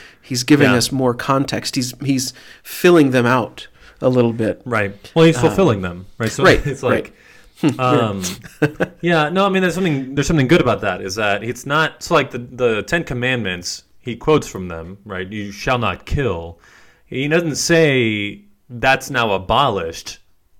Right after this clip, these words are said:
Speaker 2: Only worry about your anger." He's
Speaker 1: Mm-hmm.
Speaker 2: saying, "You've heard it said, 'Do not kill,' but I say to you, anytime you are angry, you are breaking this com-, this commandment."
Speaker 1: Hmm.
Speaker 2: So it's going deeper and saying,
Speaker 1: Yeah.
Speaker 2: "You are killing by showing anger towards your neighbor."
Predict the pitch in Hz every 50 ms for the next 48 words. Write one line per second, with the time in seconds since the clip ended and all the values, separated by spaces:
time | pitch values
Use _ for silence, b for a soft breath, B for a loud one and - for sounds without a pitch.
0 | _ _ 139 135 135 131 131 127 123 110 110 113 113 113 110 107 95 92 101 95
1 | 92 95 90 90 90 90 110 113 135 143 127 98 90 82 85 87 92 95 b b
2 | b b b - 135 127 120 123 123 147 131 127 123 120 117 117 113 - - 131
3 | 135 123 - 160 170 143 110 - - - 202 190 135 117 123 123 110 104 101 -
4 | - 175 175 131 107 110 117 110 113 135 160 160 - 135 120 120 - - 107 101
5 | 101 98 95 95 95 b b b b b b b b b _ _ - 160 180 196
6 | 190 190 - 170 180 175 175 170 160 156 139 131 123 135 156 185 185 127 117 110
7 | 107 104 101 101 101 101 113 131 139 143 131 113 101 110 123 135 139 135 131 120
8 | 113 104 98 - - - 123 123 120 117 117 113 110 104 - - - 113 110 123
9 | 123 101 90 85 87 - 143 139 147 139 127 120 110 101 b b b b b b
10 | b b b b b - 131 123 - 156 143 120 107 98 - 151 165 135 - 117
11 | 101 101 98 98 - - 120 104 101 98 92 92 90 - 143 165 185 196 196 160
12 | 110 - - - 170 175 156 135 120 110 101 98 92 87 - 117 107 104 98 -
13 | - - 127 123 120 107 104 107 - 117 117 120 120 110 104 98 92 95 - -
14 | 107 101 92 101 92 90 92 101 101 98 98 95 107 113 -